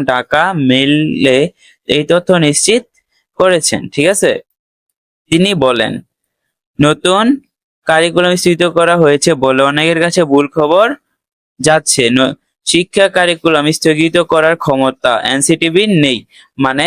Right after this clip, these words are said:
এনসিটিভির কারোই নেই শিক্ষা কারিকুলাম বন্ধ করা। ঠিক আছে, এ-, এটা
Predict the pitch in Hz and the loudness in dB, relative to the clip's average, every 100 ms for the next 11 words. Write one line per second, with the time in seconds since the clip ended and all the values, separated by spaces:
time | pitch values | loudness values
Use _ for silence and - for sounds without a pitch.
0 | - 147 160 185 180 202 202 190 180 185 | -2 -2 0 0 2 2 2 0 2 2
1 | 190 175 160 208 202 190 196 175 165 165 | 2 2 0 -2 -4 0 0 2 0 0
2 | - 160 185 294 - 262 254 - 131 170 | 0 0 2 -2 -6 -20 -20 -6 0 2
3 | 180 160 135 127 120 143 180 185 143 117 | 2 2 2 0 -2 -2 -2 0 -2 -2
4 | - 139 165 170 - 151 160 | -2 -2 -2 -4 -4 -2 0